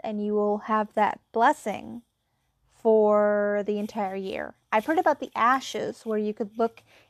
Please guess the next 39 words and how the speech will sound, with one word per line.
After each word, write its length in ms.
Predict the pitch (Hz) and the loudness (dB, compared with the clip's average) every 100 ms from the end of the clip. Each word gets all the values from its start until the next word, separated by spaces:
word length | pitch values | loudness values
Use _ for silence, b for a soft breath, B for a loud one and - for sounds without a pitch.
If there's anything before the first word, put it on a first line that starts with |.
| - | -4
in 100 | 214 | 2
the 140 | 220 | 4
ashes 480 | - 208 202 220 214 | 4 2 0 -2 -2
of 260 | 214 208 - | -6 -6 -6
the, 260 | 202 196 | -4 -4
uh, 220 | - 202 214 | -6 -10 -12
fireplace 520 | 208 202 208 202 208 214 | -6 -4 -4 -6 -6 -6
and 100 | 208 | -8
see 220 | - 214 | -2 0
where 180 | 208 202 | 0 -2
she's 300 | - 208 - | -4 -8 -4
walked, 500 | 202 196 - - - _ b b b _ | 0 0 0 -14 -20 _ b b b _
'cause 140 | - 208 | -8 -8
apparently 580 | - 233 226 - 226 | -4 0 0 0 -4
she 300 | 214 - 214 | -4 -4 0
is 160 | 214 202 | 0 -2
called 880 | - - 214 214 214 214 214 214 - _ _ _ _ _ _ _ _ _ _ _ | -14 -6 -2 0 0 0 0 -4 -8 _ _ _ _ _ _ _ _ _ _ _
one 320 | 208 220 226 | 0 2 2
who 160 | 220 220 | 2 2
visits 420 | 214 202 208 - | 2 2 -2 -2
every 220 | 202 196 | -4 -4
household 640 | 196 208 214 - 247 240 262 | -6 -4 -4 -2 0 0 -2
in 100 | 254 | -4
Ireland 500 | - 262 285 311 311 | -2 -2 -4 -6 -6
as 160 | 262 - | -6 0
well. 340 | 240 247 311 | 2 2 0
So 680 | 330 - 240 226 226 220 226 | -8 0 4 6 6 4 2
she's 240 | - 226 | 0 -6
very 260 | 208 226 233 | 0 2 4
big 240 | 214 226 | 2 0
on 80 | 226 | 0
hospitality, 760 | 220 220 - - 220 214 214 214 | -4 -8 -10 -10 -2 0 0 -2
coming 340 | - 214 208 | -4 -4 -2
to 80 | 202 | -2
visit 340 | 208 208 208 | -2 -4 -6
people 460 | - 208 - 202 202 | -6 -6 -2 0 0
and 140 | 208 | -4
making 300 | 202 202 208 | -4 -6 -10
sure 320 | - 196 196 | -12 -6 -6